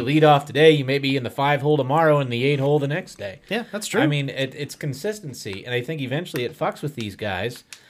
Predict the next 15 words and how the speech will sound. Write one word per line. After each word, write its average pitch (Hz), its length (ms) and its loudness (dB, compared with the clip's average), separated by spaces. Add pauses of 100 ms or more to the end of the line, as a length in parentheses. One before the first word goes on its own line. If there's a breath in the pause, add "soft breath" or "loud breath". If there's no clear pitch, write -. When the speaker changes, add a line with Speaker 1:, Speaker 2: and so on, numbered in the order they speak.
(300 loud breath)
Speaker 1:
And 123 460 0 (140)
when, 127 480 -6 (220)
and 143 160 -4
in 156 120 -4
the 151 60 -4
pen, 180 300 -6
the 170 80 -6
same 147 280 -4
thing. 101 420 -6
The - 420 -4
Speaker 2:
Yeah. 233 60 0
Speaker 1:
same 160 300 -2
exact 151 400 -2
thing. 175 400 -8
And, 120 400 -8